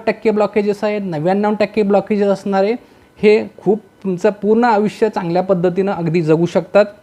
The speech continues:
फक्त ह्या गोष्टी आपण, ह्या, अ, ज्या सांगितलेल्या गोष्टी आहेत त्या व्यवस्थितपणे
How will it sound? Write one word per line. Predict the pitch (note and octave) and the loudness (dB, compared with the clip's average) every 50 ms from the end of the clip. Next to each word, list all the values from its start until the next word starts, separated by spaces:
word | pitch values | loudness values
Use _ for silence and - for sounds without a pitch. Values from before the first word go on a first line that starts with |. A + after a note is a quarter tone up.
| _ _ _ _ _ _ - | _ _ _ _ _ _ -6
फक्त | F#3+ F#3 - - A3+ | -6 -6 -4 -2 -2
ह्या | F#3 G3 G3 G3+ | 0 0 0 0
गोष्टी | G3 F3+ F3 F3+ - G3 | 0 0 0 0 0 -2
आपण, | F#3 F#3 - A3 B3+ B3+ - _ _ _ _ _ _ _ | -2 -2 -2 -4 -4 -6 -8 _ _ _ _ _ _ _
ह्या, | G3 G3 F#3+ G3+ | -2 0 2 2
अ, | G#3 - - - C#3+ D3+ D3+ | 0 -2 -4 -12 -12 -10 -8
ज्या | D3+ D3 D#3+ E3 E3+ | -4 0 0 0 2
सांगितलेल्या | - F#3+ E3+ F3 F3+ F#3 F#3 F3+ F3+ | 0 0 0 0 0 -2 -2 -2 -2
गोष्टी | F3+ F3 D#3+ - F3 | 0 -2 -2 0 -2
आहेत | D#3 D3+ | -2 0
त्या | - F3+ | 0 0
व्यवस्थितपणे | E3+ E3 E3+ F3+ E3+ - F3+ F3 - F3+ F3 G3 A#3+ | 2 4 2 2 2 -2 -8 -8 -4 -2 -2 0 -2